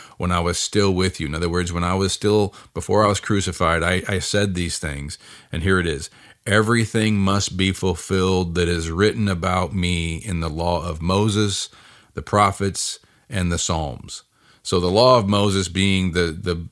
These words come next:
the first five books of the Old Testament, and then the prophets are the other books. And then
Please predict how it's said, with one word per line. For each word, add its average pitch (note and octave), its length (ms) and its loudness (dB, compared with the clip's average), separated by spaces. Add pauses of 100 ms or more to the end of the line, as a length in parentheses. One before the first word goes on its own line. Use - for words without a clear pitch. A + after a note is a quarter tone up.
the F2+ 80 -4
first G2+ 340 0
five F#2 340 0
books F2+ 360 -2
of F#2 380 -2
the F2 120 -2
Old F2+ 220 -2
Testament, F2+ 600 -2
and F2+ 160 -2
then F2 140 -2
the D#2+ 60 -6
prophets G2 580 0
are F2 260 0
the E2+ 220 -4
other F2+ 180 0
books. F2 440 -4 (600)
And F#2 160 0
then F#2 380 0